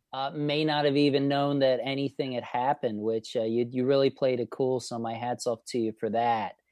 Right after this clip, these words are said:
And, uh, fast forward now. Um, so, so you've got the transfer notice, and,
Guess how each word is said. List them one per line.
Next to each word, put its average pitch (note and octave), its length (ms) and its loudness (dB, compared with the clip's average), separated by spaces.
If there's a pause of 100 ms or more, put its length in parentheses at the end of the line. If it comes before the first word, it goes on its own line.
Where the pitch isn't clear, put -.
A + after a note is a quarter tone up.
(480)
And, C3 480 0
uh, C3 420 6 (400)
fast G3 420 4
forward G#3+ 440 8
now. G#3 480 6
Um, D#3+ 540 0 (200)
so, E3+ 320 4
so - 120 -2
you've E3 140 4
got F3 220 4
the F#3 80 0
transfer F3+ 520 -2
notice, E3 520 2
and, D3 400 -2